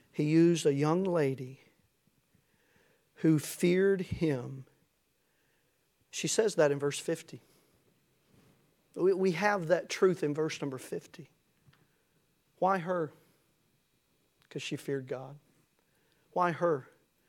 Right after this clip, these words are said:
Because her heart was perfect toward God. Why you? Hey, young man tonight, why you? Because your heart is perfect toward God. Doesn't mean you're sinlessly perfect. Doesn't mean you never disobey mom and dad. But it means you have a heart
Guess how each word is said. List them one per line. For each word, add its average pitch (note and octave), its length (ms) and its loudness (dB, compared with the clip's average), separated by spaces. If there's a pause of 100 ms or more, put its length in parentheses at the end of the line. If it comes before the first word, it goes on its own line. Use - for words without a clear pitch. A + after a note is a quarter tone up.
(480)
Because D3+ 240 -8
her D3 100 -4
heart E3 380 -2
was D#3+ 160 -10
perfect - 500 -6
toward C#3+ 300 -8
God. B2+ 220 -12 (1300)
Why G3 180 2
you? F#3 180 -2
Hey, F#3 140 0
young F3+ 280 2
man G3 200 0
tonight, F#3+ 340 -4
why F3+ 180 -2
you? F3 340 -4 (1300)
Because D#3 240 -2
your D3 80 -4
heart E3 260 2
is C3+ 100 -6
perfect - 420 -6
toward C#3+ 240 -6
God. C#3 240 -2
Doesn't F3+ 240 -4
mean G3+ 120 0
you're F#3+ 80 -2
sinlessly F#3+ 480 -6
perfect. F#3+ 300 -2
Doesn't F3 240 -2
mean F3+ 160 -2
you D#3+ 60 0
never E3 240 0
disobey E3+ 400 -4
mom E3 220 -6
and E3+ 60 -6
dad. E3 160 -2 (340)
But D3 100 -6
it D#3+ 80 -4
means E3 200 0
you E3+ 80 0
have D#3 160 -2
a C#3+ 60 -8
heart - 800 -10